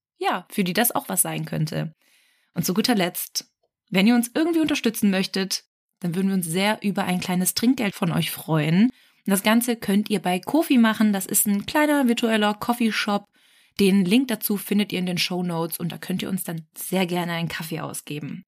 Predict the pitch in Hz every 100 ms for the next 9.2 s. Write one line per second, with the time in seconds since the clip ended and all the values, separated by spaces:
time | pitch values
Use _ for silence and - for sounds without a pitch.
0 | _ _ _ _ 170 165 - _ _ _
1 | - 208 269 226 185 180 196 330 - _
2 | _ - - 208 - - 220 226 220 -
3 | 240 247 254 262 202 202 208 - - 196
4 | 247 247 220 190 185 - _ 185 175 160
5 | 208 208 175 180 330 _ _ _ _ _
6 | - 247 262 349 - 254 254 247 247 240
7 | 233 233 226 - 226 220 240 - 208 214
8 | - 214 196 180 - 156 - 160 - 190
9 | 214 -